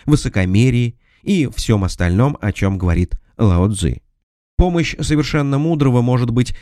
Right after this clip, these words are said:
незаметной для людей, потому что она осуществляется не на уровне физического спасения утопающих или создания благотворительных обществ, но путём завязывания и развязывания невидимых узлов,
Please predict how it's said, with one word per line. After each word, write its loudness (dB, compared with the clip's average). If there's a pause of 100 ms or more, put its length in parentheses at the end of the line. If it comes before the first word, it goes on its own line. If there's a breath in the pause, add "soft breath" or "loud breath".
незаметной 0
для 0
людей, 2
потому -2
что 0
она 2 (180 loud breath)
осуществляется 0
не -2
на 2
уровне 2
физического -2
спасения 0 (220 loud breath)
утопающих 0 (200 soft breath)
или 4
создания 2
благотворительных 0
обществ, 0 (360 loud breath)
но 4
путём 0
завязывания 0
и -2
развязывания 0 (220 soft breath)
невидимых 0
узлов, 2